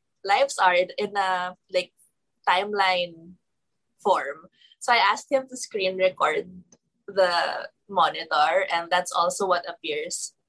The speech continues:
um, in the film. So I guess if Leonor has a crisis, we also had a crisis. And I guess we all have, like, <laughs> questions about how do we write our own films well.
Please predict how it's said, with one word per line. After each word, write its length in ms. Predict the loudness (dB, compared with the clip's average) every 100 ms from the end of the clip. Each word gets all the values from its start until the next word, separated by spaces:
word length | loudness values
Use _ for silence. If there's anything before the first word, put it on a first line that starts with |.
| _ -20 -20 _ -4
um, 200 | -4 -6 0
in 160 | 0 0
the 100 | -2
film. 360 | 2 2 2 -2 _
So 140 | -2 2
I 80 | 4
guess 220 | 4 0
if 60 | -2
Leonor 400 | 2 2 2 2 4
has 180 | 2
a 60 | 0
crisis, 640 | -2 0 2 0 -2 -4 -4
we 140 | -2
also 320 | 0 0 0
had 260 | 2 2 0
a 120 | -6
crisis. 680 | -6 -6 -6 -8 -6 -6 -8 -10
And 80 | -8
I 100 | -6
guess 280 | -4 -6 -6
we 160 | -6 2
all 260 | 4 4
have, 360 | 4 4 4 2 -2
like, 400 | -2 -2 -4 -2 2 2 0
<laughs> 180 | -18 0
questions 600 | 2 2 2 0 0 -4
about 440 | -2 4 4 2 -4 _ _ _ _
how 200 | 4 4
do 180 | 4 -2
we 320 | -4 -4 -2
write 280 | 2 0 0 -4
our 280 | -4 -4 -8 _ _ _ -4
own 240 | -4 -4
films 460 | 2 2 2 0 2
well. 400 | 4 4 4